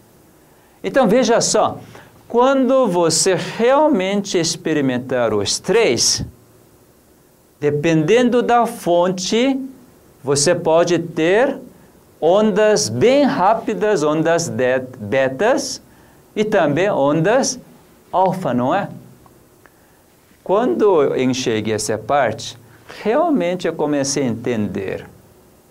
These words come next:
o que é orar. Sabe que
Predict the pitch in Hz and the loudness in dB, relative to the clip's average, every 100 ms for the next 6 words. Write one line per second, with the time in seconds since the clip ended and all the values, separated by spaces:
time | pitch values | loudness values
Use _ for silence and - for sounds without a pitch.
0 | - 170 185 185 226 156 131 131 131 - | -4 -4 -4 -4 0 2 2 0 -6 -18
1 | - - 120 117 104 101 - - - - | -20 -8 -4 -4 -4 -6 -8 -12 -16 -20
2 | - - _ _ _ _ _ _ _ _ | -20 -20 _ _ _ _ _ _ _ _
3 | - - _ - - 117 131 131 151 180 | -20 -20 _ -14 -6 -4 -4 -4 -2 -2